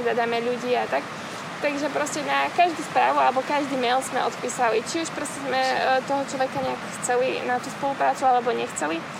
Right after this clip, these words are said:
tak, e, môj názor vlastne spočíva v tom, že každý si zaslúži odpoveď. A už či je proste pozitívna alebo negatívna, a ako sa ten človek s tým vyrovná, s tou odpoveďou, je, e,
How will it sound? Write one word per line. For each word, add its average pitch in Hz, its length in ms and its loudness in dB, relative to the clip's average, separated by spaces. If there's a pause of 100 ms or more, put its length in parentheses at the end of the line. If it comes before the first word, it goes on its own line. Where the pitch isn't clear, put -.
(440)
tak, 254 240 4
e, 247 320 6
môj 269 160 8
názor 262 400 2
vlastne 247 240 0
spočíva 262 480 0
v - 80 -12
tom, 277 240 0
že 247 240 2
každý 285 240 -2
si 247 160 -6
zaslúži 247 560 0
odpoveď. 285 480 0 (760)
A 247 640 4
už 269 160 -4
či 285 160 0
je - 0 -
proste 277 320 -2
pozitívna 269 480 0
alebo 247 240 4
negatívna, 247 480 0
a 262 140 -2 (100)
ako 262 160 -4
sa 240 320 2
ten 247 160 -4
človek 254 320 -2
s - 80 -12
tým 247 240 -2
vyrovná, 247 320 0
s 277 80 -4
tou 294 160 0
odpoveďou, 285 480 -2
je, 240 240 2
e, - 80 -4